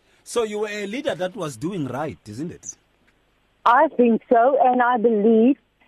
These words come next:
Speaker 2: that every day when we, we talk, we've got, uh, chats and stuff, and then we get every staff member to tell us what's on their heart and what are they gonna do for the day to do,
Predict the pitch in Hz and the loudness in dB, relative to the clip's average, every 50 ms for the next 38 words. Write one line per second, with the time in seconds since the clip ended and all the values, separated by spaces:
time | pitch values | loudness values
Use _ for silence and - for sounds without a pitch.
0 | _ _ _ 208 214 202 214 233 262 285 330 285 330 359 320 269 220 233 240 240 | _ _ _ 2 2 2 2 2 2 4 4 4 2 2 2 2 2 2 2 2
1 | 254 226 220 233 233 226 226 240 233 226 226 175 196 208 202 - - - 285 269 | 2 2 2 2 4 4 4 4 4 4 2 2 2 0 0 0 0 2 2 2
2 | 269 262 - - - - _ _ _ _ _ - 202 208 202 - - 226 226 247 | 2 0 -2 -8 -18 -20 _ _ _ _ _ 0 0 0 0 2 2 2 2 2
3 | 240 - _ - 196 196 185 - - 285 262 247 - _ - 247 226 - - _ | 2 0 _ 2 2 2 2 2 2 2 2 2 0 _ -4 -4 -4 -4 -2 _
4 | - 240 254 294 - - - 196 190 196 202 226 233 247 240 - _ _ _ _ | 2 2 2 2 0 -2 0 0 2 2 4 4 4 2 0 0 _ _ _ _
5 | 202 226 214 175 202 240 247 - - - 277 294 269 302 330 285 - - 269 269 | 0 0 2 4 4 2 2 2 2 2 2 2 2 2 0 0 2 2 2 2
6 | 262 214 226 208 214 226 233 220 226 233 226 - 233 233 220 - - - 254 247 | 2 0 -2 0 2 2 2 4 2 2 2 2 0 0 0 2 2 2 2 4
7 | 254 247 240 233 - 196 202 196 - _ 233 - 220 214 208 190 190 190 - - | 4 2 2 0 2 2 2 2 2 _ 2 2 2 4 4 4 4 4 4 2
8 | 180 180 202 247 392 - _ _ _ _ _ _ _ _ 190 196 202 190 208 214 | 2 2 2 2 0 0 _ _ _ _ _ _ _ _ 0 2 4 4 4 4
9 | 247 247 240 208 220 220 196 220 220 220 196 170 185 226 233 196 - 233 214 196 | 4 2 4 2 2 2 4 2 2 2 0 2 4 4 4 4 2 2 2 2
10 | 196 170 185 190 190 180 - 214 175 160 196 202 208 202 - - | 2 2 4 2 2 2 0 -2 -2 2 2 4 4 2 2 -2